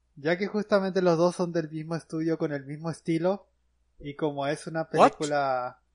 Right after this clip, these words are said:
Speaker 2: <laughs>
Speaker 1: de fiestas, voy a cambiar El extraño mundo de Jack por Ocho noches de locura de Adam Sandler.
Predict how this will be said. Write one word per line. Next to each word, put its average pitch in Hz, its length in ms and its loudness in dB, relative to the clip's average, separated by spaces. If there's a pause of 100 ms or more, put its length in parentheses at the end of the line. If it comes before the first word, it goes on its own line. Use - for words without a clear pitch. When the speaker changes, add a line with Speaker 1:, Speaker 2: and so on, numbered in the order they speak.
(160)
Speaker 2:
<laughs> - 300 12
Speaker 1:
de - 260 8
fiestas, 185 760 0 (320)
voy 143 200 -2
a 160 80 -2
cambiar 147 520 0
El 143 160 -10
extraño 170 520 -4
mundo 170 260 -6
de 156 140 -2
Jack 143 340 -2
por 160 380 0 (480)
Ocho 165 340 0
noches 156 320 -4
de 151 80 0
locura 143 420 -2
de 131 80 0
Adam 127 240 -4
Sandler. 113 480 -10